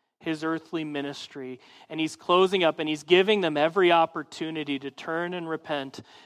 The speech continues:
before it is time for him to sacrifice his life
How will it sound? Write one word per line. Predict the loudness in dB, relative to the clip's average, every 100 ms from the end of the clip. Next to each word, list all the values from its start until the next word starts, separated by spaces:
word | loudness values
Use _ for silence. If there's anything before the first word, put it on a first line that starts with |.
| -14
before | -14 -6 0 2 2
it | 0
is | -2 -6
time | -4 -4 -4
for | -6 -8
him | -6 -6 -6 -12 _ _ _ -14
to | -12
sacrifice | -2 0 0 -2 -2 -2 -2
his | -8 -10
life | -8 -6 -8 -12 _